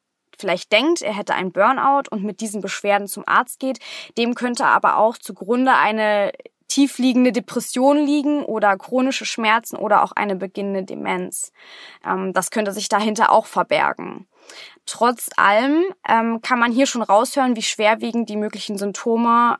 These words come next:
eines potenziellen Burnouts sich auf den Menschen und auch die Lebensqualität auswirken können. Und daher habe ich mir auch die Frage gestellt,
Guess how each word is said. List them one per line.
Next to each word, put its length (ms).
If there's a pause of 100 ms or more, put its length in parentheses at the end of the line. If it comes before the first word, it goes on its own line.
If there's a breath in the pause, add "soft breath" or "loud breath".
(140)
eines 280
potenziellen 600
Burnouts 680
sich 200
auf 60
den 160
Menschen 420
und 200
auch 120
die 120
Lebensqualität 1120
auswirken 640
können. 460 (1200 loud breath)
Und 500
daher 540
habe 140
ich 120
mir 180
auch 100
die 120
Frage 360
gestellt, 840